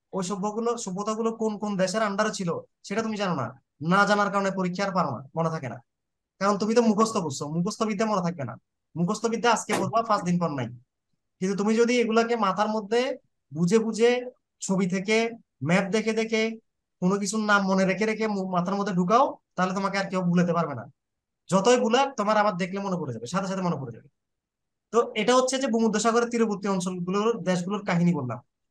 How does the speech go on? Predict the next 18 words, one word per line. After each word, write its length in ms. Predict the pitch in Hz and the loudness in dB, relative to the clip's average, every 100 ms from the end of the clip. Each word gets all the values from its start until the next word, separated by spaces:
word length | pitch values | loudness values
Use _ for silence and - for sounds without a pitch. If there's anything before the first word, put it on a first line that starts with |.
| _ | _
প্রথম 320 | 220 226 262 | 0 2 2
বিশ্বযুদ্ধ, 440 | 277 285 247 247 220 262 262 - _ | 0 -2 -4 -4 2 0 0 -10 _
দ্বিতীয় 260 | 143 190 220 | -8 -2 0
বিশ্বযুদ্ধ, 360 | 208 233 185 165 143 - _ _ | 0 -4 -2 -2 -4 -10 _ _
অত্যন্ত 280 | 202 196 240 | -8 -4 -2
গুরুত্বপূর্ণ 460 | 247 240 233 226 208 | 0 0 -2 -2 0
দুইটা 180 | 190 202 | 0 0
বিশ্ব-, 440 | 226 226 196 185 151 | 0 -4 -8 -10 -4
বিশ্বযুদ্ধই 800 | 175 180 226 214 180 185 240 - _ | -2 -2 -4 -2 -2 -2 -4 -10 _
এই 80 | 208 | -2
ভূমধ্য 380 | 180 202 208 214 | 0 0 0 -2
সাগরের 340 | 226 226 240 | -2 0 0
তীরবর্তী 440 | 233 233 220 208 208 | 0 0 0 -2 -2
অঞ্চলের 400 | 196 180 190 180 | -2 0 0 2
দেশগুলোকে 480 | 180 175 202 214 214 | 0 0 -2 -2 -2
নিয়ে 180 | 214 196 175 - _ _ | -4 -6 -10 -18 _ _
শুরু 200 | - 180 | -2 4
হয়েছিল। 360 | 170 165 135 | 4 4 -4